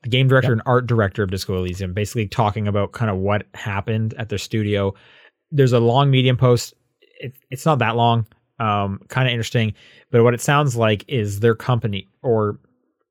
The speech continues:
Speaker 1: not specifically their company, but the company that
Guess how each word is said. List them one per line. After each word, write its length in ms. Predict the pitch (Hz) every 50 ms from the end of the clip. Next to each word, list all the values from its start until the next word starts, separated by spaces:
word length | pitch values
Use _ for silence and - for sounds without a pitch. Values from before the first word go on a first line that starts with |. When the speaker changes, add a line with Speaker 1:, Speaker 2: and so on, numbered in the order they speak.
| _ -
Speaker 1:
not 220 | 127 139 160 - - - 147
specifically 460 | - - 147 131 151 139 135 135 120
their 180 | 104 117 117 113
company, 480 | - - 104 95 - 101 92 90 - _ -
but 100 | 120 98
the 80 | 117
company 720 | - - - 151 156 139 160 156 151 147 143 143 139 139 -
that 200 | 127 113 107 -